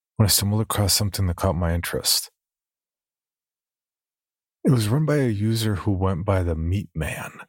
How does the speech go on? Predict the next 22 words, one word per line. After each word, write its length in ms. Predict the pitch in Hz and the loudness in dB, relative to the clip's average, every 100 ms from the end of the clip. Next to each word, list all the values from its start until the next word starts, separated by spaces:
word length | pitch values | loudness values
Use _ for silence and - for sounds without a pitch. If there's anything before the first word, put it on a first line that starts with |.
| _ _ _ _ | _ _ _ _
and 100 | 98 | 2
it 40 | 92 | 2
involved 340 | 95 110 104 | 2 0 2
stop 340 | - 92 95 | 2 2 0
motion 400 | 101 107 104 - | 2 0 0 -2
footage 480 | 85 - 104 92 82 | -4 0 0 0 0
using 300 | 90 80 85 | -2 -2 -2
some 280 | - 78 80 - | -4 -4 -8 -4
very 460 | 95 98 85 76 - _ _ | 0 2 0 -4 -10 _ _
disturbing 680 | - - - 98 87 80 80 | 0 2 2 0 -2 -4 -8
puppets. 640 | - 95 - - - - - _ _ _ _ _ _ _ _ _ _ _ _ _ _ | -2 -2 -2 -6 -2 -2 -4 _ _ _ _ _ _ _ _ _ _ _ _ _ _
The 60 | 101 | 0
thing 280 | - 143 | 2 2
that 160 | 147 123 | 0 -2
honestly 500 | - 107 120 113 110 | 0 0 2 0 0
caught 300 | - - 98 | -2 0 0
my 260 | 95 92 92 | 0 0 -2
eye 40 | |
first 680 | 82 - 123 123 90 - - - _ _ _ _ _ _ _ - | -4 -2 0 2 0 -2 -4 -12 _ _ _ _ _ _ _ 0
was 260 | 95 80 | 2 2
the 120 | 80 87 | 0 0
thumbnail. 680 | - 110 101 76 - - | 0 0 0 -4 -10 -14